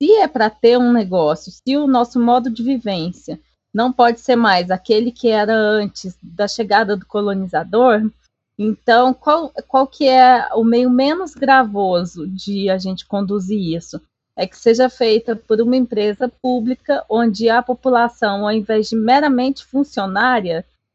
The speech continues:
dessa empresa, ela é dona e participe da condução e da gestão dessa, desse modelo de, eu não, não seria negócio a palavra, né?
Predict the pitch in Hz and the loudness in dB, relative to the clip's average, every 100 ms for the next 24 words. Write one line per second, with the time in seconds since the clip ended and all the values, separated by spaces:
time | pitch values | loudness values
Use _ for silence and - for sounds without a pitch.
0 | _ _ _ 160 185 185 - 196 185 185 | _ _ _ 0 2 2 0 -4 -4 -6
1 | - 233 269 262 202 - - 220 247 226 | 0 2 4 2 -2 -4 -2 2 2 0
2 | 196 220 233 262 277 - - 233 262 277 | 0 2 2 2 0 -4 -8 -4 -2 -2
3 | 294 - _ _ - 254 - - 311 427 | -4 -10 _ _ 0 0 -2 -6 -2 -2
4 | - 196 - _ _ 202 202 226 214 214 | -2 -6 -6 _ _ -4 -2 -2 -4 -6
5 | - 214 196 208 - _ _ - 202 202 | -4 -2 -2 -4 -10 _ _ -12 -4 -2
6 | 202 247 247 _ 220 214 220 240 233 _ | 0 0 -2 _ 0 2 2 0 -6 _
7 | _ _ - 196 208 226 - 254 254 262 | _ _ -6 0 2 0 2 4 6 6
8 | 254 254 247 240 220 185 - 233 196 220 | 6 6 4 4 2 -2 -8 -8 -4 -4
9 | - 254 233 240 240 226 240 247 214 247 | -2 -2 0 0 2 4 4 2 -2 -2
10 | 247 254 247 240 220 214 240 240 226 247 | 0 0 0 -2 -2 -2 -2 -4 -4 -2
11 | 269 262 254 254 196 190 190 185 - 170 | -2 2 2 0 0 0 0 -2 -12 -8
12 | 160 - 220 208 175 160 160 165 196 247 | -8 -6 -2 2 2 2 -4 -6 -2 -2